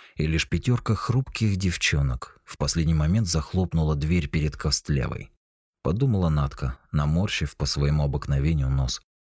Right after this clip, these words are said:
«Нет, я не хочу, чтобы они все узнали о нас. Пусть так и живут, совершенно не подозревая о том, что мы существуем. Мы как иммунитет. Уничтожаем разные микробы и вирусы,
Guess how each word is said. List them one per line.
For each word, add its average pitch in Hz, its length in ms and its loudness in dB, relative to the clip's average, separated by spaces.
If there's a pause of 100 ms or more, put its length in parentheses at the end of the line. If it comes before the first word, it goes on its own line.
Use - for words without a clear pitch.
(300)
«Нет, 101 400 0 (220)
я 117 240 2
не 101 80 2
хочу, 101 280 -2
чтобы 76 280 0
они 78 160 2
все 76 180 0
узнали 73 320 2
о 69 80 2
нас. 73 300 0 (480)
Пусть - 240 -2
так 85 180 -4
и 78 40 -2
живут, 71 380 -4 (500)
совершенно 90 520 2
не 95 180 4
подозревая 85 600 0
о 71 40 -2
том, 90 200 -4
что - 160 -4
мы 76 140 2
существуем. - 640 -2 (520)
Мы 110 160 2
как 107 200 -2
иммунитет. 98 560 0 (960)
Уничтожаем 107 640 4
разные 92 320 2
микробы 92 500 2
и 80 40 2
вирусы, 71 720 -2